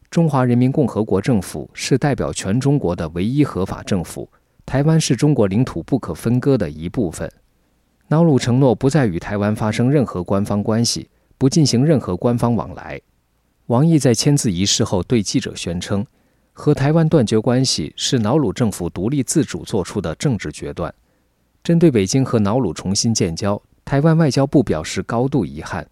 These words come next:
并强烈谴责中共政府打压台湾的外交空间。台湾外交部重申，中共对外宣称的“一中”原则并非事实，台湾的主权地位也丝毫不会因为这份联合公报而改变。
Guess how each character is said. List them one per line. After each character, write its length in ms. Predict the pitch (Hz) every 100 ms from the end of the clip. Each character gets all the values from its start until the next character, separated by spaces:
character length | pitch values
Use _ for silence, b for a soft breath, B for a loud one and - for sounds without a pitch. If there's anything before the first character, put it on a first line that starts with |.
| _ _ -
并 160 | 143 131
强 240 | 123 139
烈 120 | 165
谴 220 | - 87
责 160 | 85 101
中 220 | 104 143
共 120 | 147
政 200 | 123 104
府 160 | - 101
打 240 | - 80
压 160 | 80 92
台 220 | - 180
湾 140 | 208 113
的 140 | 76
外 180 | 87 78
交 180 | - 78
空 240 | - 90
间。 220 | 90 101 107 _ _ _ _ _ -
台 180 | 139 143
湾 120 | 156
外 140 | 147
交 160 | 131 131
部 160 | 147 95
重 240 | - 85
申， 280 | - 101 - _ _ _ _
中 180 | - 170
共 140 | 175
对 160 | 143 139
外 160 | 117
宣 220 | 95 127 127
称 180 | 131
的 140 | 120 98
“一 160 | 135 98
中” 200 | 135 123
原 200 | 85 95
则 220 | 78 82
并 260 | - 135
非 220 | 90 98 101
事 200 | - 78
实， 320 | - 143 156 _ _ -
台 200 | - 143
湾 180 | 160 156
的 100 | 127
主 220 | - 82
权 200 | 92 107
地 180 | 139 107
位 180 | 90 80 -
也 140 | 92
丝 280 | 87 - 160
毫 180 | 107 98
不 160 | 95
会 160 | - 104
因 140 | 127
为 100 | 123
这 160 | 92 113
份 180 | 98 85
联 200 | 82 131
合 180 | - 95
公 180 | 127
报 200 | 135 135
而 160 | - 85
改 240 | - - -
变。 220 | 87